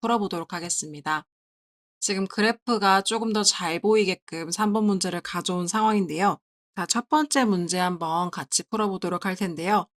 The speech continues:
함수이냐 아니냐는 어떻게 판단한다고 했냐면 Y축에 평행한 직선, 즉 이런 세로선을 그었을 때 교점이 한 개씩만 발생되면 그것은 함수의 그래프다라고 했고요.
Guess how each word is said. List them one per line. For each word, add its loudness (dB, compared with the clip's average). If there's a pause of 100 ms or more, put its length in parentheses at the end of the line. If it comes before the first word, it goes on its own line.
(200)
함수이냐 4
아니냐는 -2
어떻게 -4
판단한다고 0
했냐면 2 (360)
Y축에 2
평행한 2
직선, -4
즉 -2
이런 -2
세로선을 4
그었을 0
때 0 (460)
교점이 4 (180)
한 2
개씩만 6
발생되면 0
그것은 -2
함수의 2
그래프다라고 0
했고요. -4